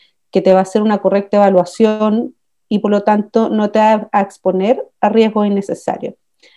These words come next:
Y también te va a asegurar, obviamente, mejores resultados con menos riesgo de complicaciones. Entonces, yo te pongo un ejemplo, no sé, si tú tienes un auto,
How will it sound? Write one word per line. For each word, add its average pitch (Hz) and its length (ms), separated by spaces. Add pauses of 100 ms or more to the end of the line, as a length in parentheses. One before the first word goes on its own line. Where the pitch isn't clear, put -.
(120)
Y 226 200
también 220 420
te 233 80
va 208 80
a 208 40
asegurar, 196 380
obviamente, 196 460
mejores 190 320
resultados 196 640
con 185 160
menos 208 260
riesgo 214 300
de 202 60
complicaciones. 190 680 (540)
Entonces, 202 400 (240)
yo 202 100
te 196 80
pongo 202 140
un 202 80
ejemplo, 185 360
no 165 100
sé, 170 120
si 170 160
tú 185 160
tienes 190 320
un 202 140
auto, 190 560